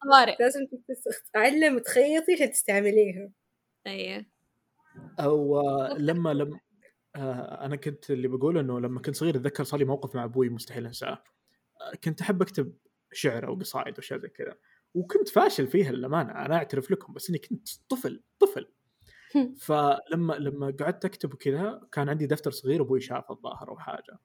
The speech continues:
Speaker 3: أو إني أنا رحت أوريه إنه، عارفة،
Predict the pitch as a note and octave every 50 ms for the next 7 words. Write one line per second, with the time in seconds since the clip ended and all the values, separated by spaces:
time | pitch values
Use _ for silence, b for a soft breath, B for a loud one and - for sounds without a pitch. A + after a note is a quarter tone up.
0 | _ _ F3+ F#3+ A#3 A3 G3+ F#3 E3 D#3 D#3+ - - D3 C3 B2+ B2+ B2+ C3+ C3
1 | C3 B2+ B2 C3 C3 B2+ B2+ C3+ C3 B B B B B B B - - - A3
2 | C4+ B3+ -